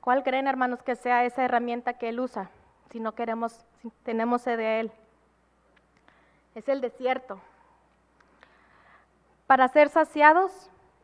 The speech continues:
debemos de tener sed. Y si no tenemos sed, el Señor se encarga, en su infinita misericordia, de crear situaciones dono-, donde nos veamos necesitados de agua.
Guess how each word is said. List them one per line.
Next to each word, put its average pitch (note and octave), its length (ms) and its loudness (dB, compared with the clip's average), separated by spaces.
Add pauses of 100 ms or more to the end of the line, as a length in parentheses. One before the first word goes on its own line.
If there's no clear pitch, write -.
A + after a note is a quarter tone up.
(260)
debemos A3+ 380 2
de B3 80 0
tener A#3 280 2
sed. D4 260 0 (800)
Y B3 100 -4
si B3+ 140 -2
no B3+ 140 4
tenemos D4 420 4
sed, A#3+ 240 2 (1000)
el G#3 140 -8
Señor G#3 260 0
se B3+ 80 -6
encarga, A#3 640 2 (140)
en G#3 160 -10
su - 80 -8
infinita A3 500 -4
misericordia, C4 840 -2 (360)
de A3+ 180 -4
crear A3 380 4
situaciones C#4 720 0 (460)
dono-, A#3+ 400 0
donde A3+ 260 2
nos A3+ 160 0
veamos A#3+ 440 2
necesitados A#3 800 0
de A3+ 100 -2
agua. G#3 380 -2